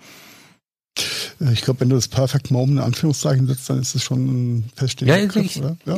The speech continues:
Speaker 2: ja, ich sag ja, ich finde den schön, darum frage
Speaker 1: Ja,
Speaker 2: ich
Speaker 1: das
Speaker 2: ja, weil
Speaker 1: ist gut.
Speaker 2: ich, ich kannte den Begriff nicht bis dato.
Speaker 1: Äh, ist, äh, aus, ist, ist ein Statement von den Machern von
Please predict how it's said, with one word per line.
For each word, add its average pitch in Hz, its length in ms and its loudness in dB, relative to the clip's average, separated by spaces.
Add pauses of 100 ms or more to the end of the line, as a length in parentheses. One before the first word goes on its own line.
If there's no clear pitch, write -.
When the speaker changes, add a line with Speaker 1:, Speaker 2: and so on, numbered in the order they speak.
Speaker 2:
ja, 185 140 -2
ich 165 120 0
sag 214 180 4
ja, 202 80 4
ich - 100 0
finde 135 200 2
den 107 60 -2
schön, 147 340 0
darum 113 160 -4
frage 143 260 2
Speaker 1:
Ja, 226 60 6
Speaker 2:
ich 220 60 0
Speaker 1:
das 98 80 0
Speaker 2:
ja, 92 60 0
weil 113 120 4
Speaker 1:
ist 110 80 -8
gut. 185 100 0
Speaker 2:
ich, - 100 -2
ich - 40 -12
kannte 180 260 2
den 110 160 2
Begriff 98 340 -2
nicht 95 220 -6 (320)
bis 110 180 -2
dato. 92 460 0 (880)
Speaker 1:
Äh, 147 360 4
ist, 156 220 -2
äh, 165 320 0
aus, 156 280 0
ist, - 360 -2
ist - 240 -2
ein 151 160 2
Statement 139 500 -2
von 139 140 0
den 123 240 2
Machern 127 260 0
von 110 540 -2